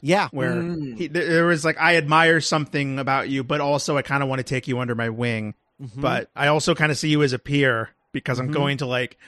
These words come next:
Speaker 2: attack you like a peer later on in the movie."
Speaker 3: Yes.
Speaker 1: Yes.
Speaker 2: Uh,
Speaker 1: Yeah.
Speaker 2: they,
Speaker 1: Yeah.
Speaker 2: they tra-, they travel to Zissou compound.
Speaker 3: A brief moment, uh, is after they make fun of his, the, the,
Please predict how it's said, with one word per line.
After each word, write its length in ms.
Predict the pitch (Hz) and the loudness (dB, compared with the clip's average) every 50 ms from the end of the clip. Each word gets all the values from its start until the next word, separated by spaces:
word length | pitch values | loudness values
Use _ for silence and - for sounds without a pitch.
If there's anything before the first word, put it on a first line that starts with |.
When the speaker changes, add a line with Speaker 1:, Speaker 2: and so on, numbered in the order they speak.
| - - | -6 -6
Speaker 2:
attack 400 | 165 - - 165 175 190 - - | -4 0 4 4 4 4 4 0
you 100 | 175 151 | 0 0
like 160 | 143 135 - | 0 0 -2
a 60 | 131 | -4
peer 460 | - - - 135 123 117 113 113 113 - | -8 -6 -4 -2 -2 -2 -2 -4 -8 -8
later 240 | - 131 127 135 131 | -6 -4 -2 0 0
on 140 | 127 131 131 | 0 0 0
in 80 | 123 | -2
the 60 | 120 120 | -4 -4
movie." 440 | 127 135 139 131 113 101 92 113 - _ _ _ _ _ _ _ _ _ | -2 -2 -2 -2 -2 -6 -12 -16 -20 _ _ _ _ _ _ _ _ _
Speaker 3:
Yes. 540 | 151 - - 156 117 120 - - - - 110 | -20 -10 -10 -10 -6 -6 -6 -6 -6 -8 -8
Speaker 1:
Yes. 400 | 113 107 98 98 - - - - _ _ _ _ _ _ _ - | -6 -6 -8 -10 -12 -16 -20 -20 _ _ _ _ _ _ _ -16
Speaker 2:
Uh, 80 | - - | -12 -10
Speaker 1:
Yeah. 220 | 110 110 110 107 - _ _ _ | -10 -8 -10 -10 -12 _ _ _
Speaker 2:
they, 300 | - 151 151 147 143 135 135 | -8 -6 -4 -4 -4 -4 -6
Speaker 1:
Yeah. 140 | 139 127 113 - _ _ _ - | -8 -10 -14 -16 _ _ _ 0
Speaker 2:
they 100 | 160 175 | 0 2
tra-, 160 | - - - - | 2 2 -2 0
they 100 | 180 180 180 | 0 -2 0
travel 280 | - 208 214 208 208 170 | 4 4 4 4 4 2
to 60 | 190 | -2
Zissou 400 | 185 156 180 196 185 160 180 - | -2 0 2 2 2 2 0 -2
compound. 640 | - 165 156 160 165 147 180 180 175 185 196 202 - _ _ _ _ _ _ | 0 2 2 2 2 2 2 2 2 2 -2 -6 -8 _ _ _ _ _ _
Speaker 3:
A 80 | - 175 | -6 -6
brief 440 | 151 - _ 214 226 247 254 247 247 | -6 -4 _ -2 0 0 -2 -4 -2
moment, 440 | 233 214 208 208 196 196 196 196 - _ _ _ - | 0 2 2 2 0 -2 -4 -6 -8 _ _ _ -2
uh, 120 | 180 175 185 180 | 0 0 0 0
is 160 | 175 170 165 | -2 -2 2
after 260 | 175 170 185 - - 202 | 4 4 4 4 2 0
they 120 | 180 185 | 0 0
make 180 | 185 180 175 - | 0 -2 -4 -2
fun 160 | - 190 175 | 0 0 0
of 80 | 180 175 | 0 -2
his, 120 | 180 143 | -4 -6
the, 140 | 139 156 170 | -4 -6 -2
the, 140 | 147 170 | -2 -2